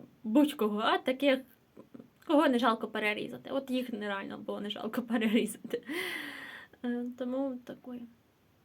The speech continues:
Перший сезон, ну, більш такий бред, як по мені. Е, другий, ну, скучніший, але більш цікавіший сюжетно, я не знаю. Ну, тобто більш така вже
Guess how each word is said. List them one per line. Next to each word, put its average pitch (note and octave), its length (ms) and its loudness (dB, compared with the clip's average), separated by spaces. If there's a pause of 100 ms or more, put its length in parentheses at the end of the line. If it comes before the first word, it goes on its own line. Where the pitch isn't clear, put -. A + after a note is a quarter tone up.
(1900)
Перший E4 480 -2
сезон, D#4+ 640 -4 (600)
ну, E4 120 -6
більш C4+ 220 -2
такий A#3 280 -10
бред, - 180 -8 (340)
як - 180 -20
по B3+ 100 -8
мені. A#3+ 380 -6 (560)
Е, C4 220 2
другий, E4 640 0
ну, F4 300 -4
скучніший, E4+ 840 2
але A3+ 220 0
більш C4 460 -2 (140)
цікавіший A#3+ 760 -2 (280)
сюжетно, A#3 520 0
я - 140 -8
не A#3+ 120 -10
знаю. - 280 -14 (440)
Ну, G4 120 0
тобто D4 240 0
більш B3+ 180 0
така A#3+ 300 -4
вже A#3 360 -4